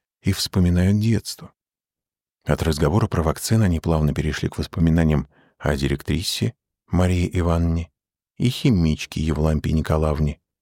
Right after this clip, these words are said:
с чудным прозвищем «Лампочка».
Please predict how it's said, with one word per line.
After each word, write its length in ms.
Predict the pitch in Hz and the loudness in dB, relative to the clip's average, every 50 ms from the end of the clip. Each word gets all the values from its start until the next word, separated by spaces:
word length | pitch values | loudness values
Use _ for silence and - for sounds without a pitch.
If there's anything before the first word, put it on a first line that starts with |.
| _ _ _ _ | _ _ _ _
с 80 | - - | -12 -12
чудным 600 | - - - - - - 95 117 - 107 101 98 | -10 -10 -6 -6 -4 -4 -2 0 2 2 2 2
прозвищем 680 | - 82 78 78 76 78 80 - - - 80 76 69 _ _ _ _ _ _ _ _ | 0 -2 0 0 0 0 -2 -2 0 0 0 -2 -2 _ _ _ _ _ _ _ _
«Лампочка». 1080 | - 85 78 78 80 82 80 69 62 60 _ - - - - - _ - - - | -2 0 0 2 2 0 0 -2 -2 -4 _ -8 -8 -6 -10 -10 _ -16 -20 -20